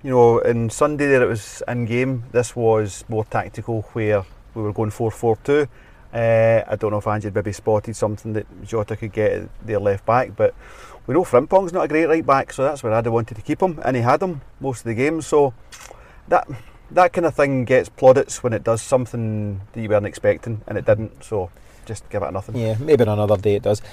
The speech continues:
Speaker 2: I think Abada as well, Jota's kind of overshadowed him to an extent.
Speaker 1: Aye, and
Speaker 2: And
Speaker 1: I think
Speaker 2: I
Speaker 1: Abada's a talent.
Speaker 2: Yeah, and I hope that Abada can rise to that. You can see, you know, they're both young men, and I hope that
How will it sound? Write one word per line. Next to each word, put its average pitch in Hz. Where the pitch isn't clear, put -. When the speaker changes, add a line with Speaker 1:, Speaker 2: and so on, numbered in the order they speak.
Speaker 2:
I -
think 226
Abada 160
as 131
well, 135
Jota's 147
kind 139
of 127
overshadowed 127
him 135
to 139
an 123
extent. 127
Speaker 1:
Aye, 123
and 175
Speaker 2:
And 139
Speaker 1:
I 139
think 143
Speaker 2:
I 143
Speaker 1:
Abada's 107
a 101
talent. 151
Speaker 2:
Yeah, 143
and 156
I -
hope 160
that -
Abada 131
can 117
rise 120
to 151
that. 143
You 117
can 113
see, 135
you 127
know, 120
they're 113
both 143
young 156
men, 135
and 123
I 113
hope 123
that 117